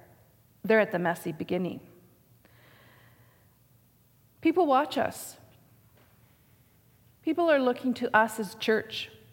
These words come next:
for us who say that we believe in the powerful, all-powerful God of the universe, who knows everything. And they wonder how we're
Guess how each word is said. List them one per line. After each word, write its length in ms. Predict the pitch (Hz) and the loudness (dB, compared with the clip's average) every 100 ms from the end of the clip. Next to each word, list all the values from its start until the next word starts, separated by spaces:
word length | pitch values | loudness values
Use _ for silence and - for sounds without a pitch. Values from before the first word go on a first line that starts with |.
| - - - - | -20 -20 -20 -2
for 200 | - - | 2 6
us 300 | 320 - - | 6 4 -4
who 140 | 240 | -4
say 300 | - 269 277 | -2 0 2
that 140 | 226 | 2
we 120 | 214 240 | 2 2
believe 380 | 208 233 240 | 2 2 2
in 120 | 214 185 | 0 -4
the 60 | |
powerful, 720 | - - 233 226 - 214 220 - | -6 -2 0 0 -4 -8 -8 0
all-powerful 840 | 226 247 - 208 190 190 196 190 - - - _ - _ - | 2 2 -2 -4 -4 -4 -8 -10 -16 -20 -20 _ -20 _ -2
God 340 | 233 233 233 | 2 4 2
of 120 | 214 | -2
the 80 | 220 | -2
universe, 720 | 208 202 220 160 139 - - - _ _ _ _ _ _ _ _ - | -2 -2 -4 -6 -6 -12 -20 -20 _ _ _ _ _ _ _ _ -2
who 100 | 254 | 2
knows 320 | 220 208 - - | 2 0 -2 -2
everything. 560 | 220 233 220 151 - - - _ _ _ _ _ _ _ _ _ | 0 0 -4 -6 -8 -14 -20 _ _ _ _ _ _ _ _ _
And 120 | - 214 | -8 -4
they 120 | 277 | -2
wonder 240 | 233 185 | -2 -4
how 180 | 185 185 | -4 -4
we're 340 | 185 254 285 | -2 -2 -2